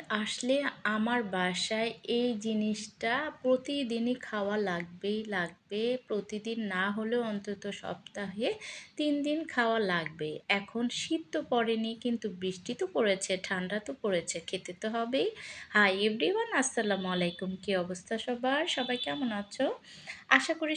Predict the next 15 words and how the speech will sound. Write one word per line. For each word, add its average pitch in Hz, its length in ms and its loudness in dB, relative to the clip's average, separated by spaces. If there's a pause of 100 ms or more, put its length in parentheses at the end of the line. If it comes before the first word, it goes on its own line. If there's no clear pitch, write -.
সবাই 285 200 6 (140)
ভালো 277 200 4 (120)
আছো। 254 200 -2 (100)
আলহামদুলিল্লাহ, 254 800 0
আমরাও 226 240 2 (100)
ভালো 220 180 0 (100)
আছি। 220 260 -4
ওয়েলকাম 220 320 2 (140)
করছি 202 320 -4 (120)
আমার 202 180 -4 (100)
নতুন 214 280 -10 (240)
আরেকটি 196 360 -2 (120)
ব্লগ 190 200 0 (160)
দেখার 196 320 -6 (100)
জন্য। 208 260 -2